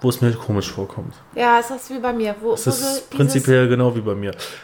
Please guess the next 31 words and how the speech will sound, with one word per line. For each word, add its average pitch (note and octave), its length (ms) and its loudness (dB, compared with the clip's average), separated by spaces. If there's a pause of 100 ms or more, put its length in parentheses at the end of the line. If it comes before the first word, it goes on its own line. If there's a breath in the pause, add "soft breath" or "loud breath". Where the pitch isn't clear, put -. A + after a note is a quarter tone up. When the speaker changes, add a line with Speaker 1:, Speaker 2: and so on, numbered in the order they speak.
Speaker 1:
Ich - 80 -8
kann F#3+ 120 2
das F#3+ 120 0
einfach D#3 160 4
mal C3 220 4
an - 60 -8 (120)
einem C3 80 6
simplen C#3 360 2
Beispiel B2+ 380 2
festmachen: C3+ 640 -2
meine A#2+ 240 0
damalige B2+ 760 2
Beziehung B2+ 600 0
in A2+ 100 0
Leverkusen. B2 880 0 (680 loud breath)
Als B2+ 180 4
ich C3+ 340 0 (160)
dann B2+ 500 2
eingezogen C#3+ 580 2
wurde A#2+ 180 4
zur A#2 180 -4
Bundeswehr, C3 720 0 (460)
nein, C#3 160 4
ich - 240 -6
fang A#2 160 -6
anders C#3+ 300 0
an. D#3 280 -2 (460 loud breath)
Sie B2 200 0
hat F3+ 180 0
jemanden C#3+ 380 2
kennengelernt, C#3+ 840 2